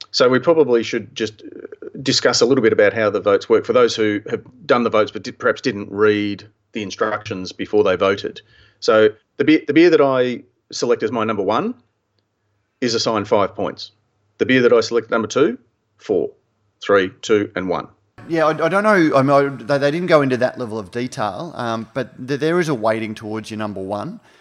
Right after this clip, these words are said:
Speaker 1: Yeah, so the beer that you, that you choose as, you know what, this is my favourite. And, and if it was just a, I suppose it would, would it be a different poll, Matt, if we, 'cause I know th-, there are also calls out there for, "Oh, you should be able to vote for t-, ten or twenty-five beers."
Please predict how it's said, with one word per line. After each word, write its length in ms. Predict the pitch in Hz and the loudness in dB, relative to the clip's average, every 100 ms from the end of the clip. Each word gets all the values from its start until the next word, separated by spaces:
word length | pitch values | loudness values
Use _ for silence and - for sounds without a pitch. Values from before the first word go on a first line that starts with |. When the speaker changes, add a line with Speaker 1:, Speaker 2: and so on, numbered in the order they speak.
| _ _ _ | _ _ _
Speaker 1:
Yeah, 140 | 165 - | 0 2
so 120 | 147 | 0
the 60 | |
beer 180 | 143 180 | 0 -2
that 120 | 170 | -2
you, 400 | 143 139 131 123 - | -2 -2 -2 -6 -2
that 120 | 139 | -4
you 320 | 151 127 113 - | -2 -4 -6 -12
choose 540 | - 147 131 110 123 | -6 0 0 0 -4
as, 260 | - 120 113 98 98 | 0 0 0 -10 -10
you 140 | 131 | -2
know 80 | 135 | 2
what, 220 | 117 - | 0 0
this 240 | 143 147 131 | -2 -2 -2
is 180 | 139 | -6
my 180 | 120 120 | -4 -6
favourite. 420 | 110 110 95 - - - | -2 0 0 -2 -6 0
And, 120 | 139 - | 0 2
and 100 | 170 | 2
if 140 | 180 | 4
it 120 | 160 151 | 2 2
was 160 | 131 | 0
just 280 | 113 143 - | 2 0 2
a, 480 | 123 117 117 110 - | 2 4 4 2 2
I 60 | 127 | 0
suppose 240 | 123 147 | 2 0
it 80 | 120 | 0
would, 140 | 113 - - - - | -8 -8 -20 -14 -2
would 100 | 170 | 0
it 60 | |
be 100 | 170 | 4
a 40 | 147 | 2
different 260 | 175 147 | 2 -4
poll, 180 | 131 165 | -2 -2
Matt, 220 | 180 247 | -2 -6
if 160 | - 131 | -6 -2
we, 560 | 139 127 123 120 120 - | -2 0 -2 -2 -6 -2
'cause 180 | 156 143 | 2 4
I 60 | 123 | 2
know 120 | 117 | 0
th-, 180 | - - _ _ | -4 -10 _ _
there 140 | - 113 | 0 2
are 60 | - | 2
also 340 | 127 113 104 | 0 2 0
calls 300 | 98 127 113 | 0 -2 0
out 160 | 101 101 | 0 2
there 160 | 104 | 2
for, 120 | 104 | 4
"Oh, 120 | 143 151 | 4 4
you 100 | 131 | 2
should 160 | 143 | -2
be 120 | 127 | 0
able 100 | 117 | 0
to 60 | 107 | 2
vote 180 | 110 80 | 0 -2
for 60 | |
t-, 300 | - 120 - 110 | -4 -10 -10 -10
ten 340 | - 123 85 | -4 -4 -2
or 120 | - 120 | 0 0
twenty-five 540 | - 127 107 110 113 | 0 -4 -2 -2 -2
beers." 340 | 95 62 - | -4 -8 -12